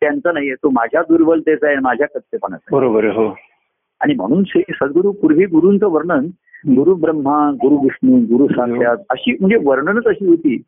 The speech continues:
Speaker 2: हो.
Speaker 1: की परब्रह्म वगैरे,
Speaker 2: हो.
Speaker 1: गुरु साक्षात परब्रह्म.
Speaker 2: परब्रह्म तस्मै.
Speaker 1: आता एवढा हा लोकांना शब्द सुद्धा कसे नाही, किंवा आता मी म्हणलं मगाशी कोणतरी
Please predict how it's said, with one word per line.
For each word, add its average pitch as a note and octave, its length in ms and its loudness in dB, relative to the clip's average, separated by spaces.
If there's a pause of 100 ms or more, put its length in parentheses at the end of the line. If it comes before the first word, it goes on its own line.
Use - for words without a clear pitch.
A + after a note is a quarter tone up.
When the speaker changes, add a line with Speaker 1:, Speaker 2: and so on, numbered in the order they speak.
(120)
Speaker 2:
हो. A#2+ 140 0
Speaker 1:
की B2 140 0
परब्रह्म F#3+ 500 -4
वगैरे, E2+ 520 -10
Speaker 2:
हो. A2+ 120 0
Speaker 1:
गुरु E3+ 140 4
साक्षात E3 420 -4 (160)
परब्रह्म. D3+ 280 0
Speaker 2:
परब्रह्म A2 300 -4
तस्मै. - 480 -14 (340)
Speaker 1:
आता A#3+ 280 -4 (300)
एवढा B2+ 320 2
हा D#3+ 200 -2
लोकांना C3+ 500 0 (680)
शब्द B2+ 320 -6
सुद्धा E3 260 -2
कसे C#3+ 260 -2
नाही, G2 220 0
किंवा D3+ 180 0
आता C3+ 220 -2
मी D3 140 -2
म्हणलं C3+ 260 0
मगाशी C3+ 320 0
कोणतरी C3+ 380 0